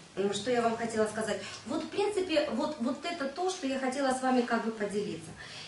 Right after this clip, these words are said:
Теперь, дорогие мои, м, я просто, э, скажите мне, пожалуйста, э, кто бы хотел научиться работать в интернете, кто бы хотел научиться продвигать свой бизнес через интернет?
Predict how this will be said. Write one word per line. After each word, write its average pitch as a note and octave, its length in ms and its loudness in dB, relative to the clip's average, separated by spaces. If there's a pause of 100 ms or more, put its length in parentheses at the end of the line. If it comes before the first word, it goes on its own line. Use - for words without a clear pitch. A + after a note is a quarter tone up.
Теперь, C#4+ 320 0
дорогие C4 440 6
мои, G3 300 4 (260)
м, F#3+ 360 0
я D4+ 500 4
просто, C4+ 440 2 (380)
э, G#3+ 240 0
скажите C4+ 320 0
мне, B3 140 2
пожалуйста, G3 560 -2 (360)
э, G#3+ 180 0
кто F4+ 320 2
бы D4+ 100 0
хотел C#4 680 0 (320)
научиться A#3+ 720 2 (160)
работать A3 560 0
в A3+ 60 -2
интернете, A#3 600 0
кто - 160 -4
бы B3 160 2
хотел C#4 640 0
научиться A#3 560 0
продвигать G3+ 600 0
свой F#3 140 -4
бизнес G3+ 400 -4
через G3 260 -2
интернет? - 380 -8